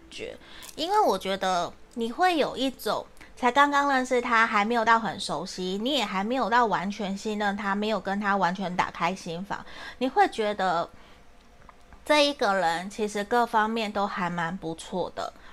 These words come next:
如果可以，其实你会期待能不能够跟他有一个好的开始，因为他给你一种安全感，然后有企图心，他又上进，他对自己的事业工作都有一定的规划，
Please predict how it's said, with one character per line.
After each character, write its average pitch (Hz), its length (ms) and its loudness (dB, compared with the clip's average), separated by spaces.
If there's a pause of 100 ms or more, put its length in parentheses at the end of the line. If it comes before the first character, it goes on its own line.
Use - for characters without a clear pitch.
如 269 100 2
果 294 160 6
可 185 320 -2
以， 208 140 0
其 190 220 -10
实 196 180 -6
你 196 180 -6
会 196 200 -2
期 - 400 -12
待 185 300 2
能 196 200 -4
不 262 80 0
能 247 220 0
够 233 120 2
跟 220 240 -2
他 226 200 0
有 196 200 0
一 185 100 -6
个 170 240 -2
好 - 300 -2
的 156 180 -6
开 170 360 -4
始， - 340 -6 (460)
因 285 200 -2
为 311 280 2 (180)
他 277 160 4
给 233 260 0
你 226 120 -2
一 220 220 -2
种 - 360 -4 (220)
安 226 240 0
全 170 340 -8
感， 170 200 -2 (340)
然 196 180 0
后 254 200 4
有 214 160 -2
企 - 240 -4
图 180 260 -8
心， 190 260 -8
他 202 160 0
又 202 200 2
上 196 400 -2
进， 202 260 -4 (320)
他 247 100 4
对 262 200 4
自 269 100 -4
己 220 100 -2
的 160 160 -6
事 - 260 -6
业 208 180 2
工 185 320 -2
作 190 220 -2
都 208 200 0
有 185 140 0
一 180 160 -10
定 202 240 -4
的 151 160 -4
规 175 340 -2
划， - 380 -4